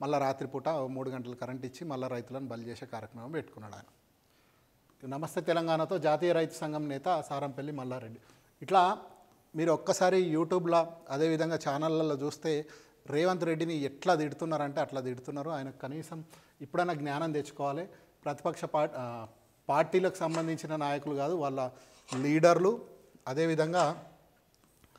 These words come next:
రైతులు అందరు తిడుతున్నారు. కనీసం రేవంత్ రెడ్డి మరి ఇప్పుడైనా ఆలోచించుకోవాలి, ఏంది అందరు గిట్ల తిట్టబట్టే అని చెప్పి ఆలోచన చేసుకొని రైతులకు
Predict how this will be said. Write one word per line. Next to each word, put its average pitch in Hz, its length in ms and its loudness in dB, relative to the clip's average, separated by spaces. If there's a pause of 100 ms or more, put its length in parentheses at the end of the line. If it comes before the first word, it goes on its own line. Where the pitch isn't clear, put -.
(720)
రైతులు 151 460 4 (840)
అందరు 185 380 8
తిడుతున్నారు. 165 640 0 (160)
కనీసం 165 400 -6
రేవంత్ 143 340 -2
రెడ్డి 139 220 -4
మరి 123 200 -6
ఇప్పుడైనా 139 360 -6
ఆలోచించుకోవాలి, 127 720 -10
ఏంది 139 400 -8 (500)
అందరు 139 240 -2
గిట్ల 131 260 -6
తిట్టబట్టే 127 560 -6
అని 117 140 -10
చెప్పి 113 180 -12
ఆలోచన 117 360 -10
చేసుకొని 143 560 -8 (720)
రైతులకు 147 560 -2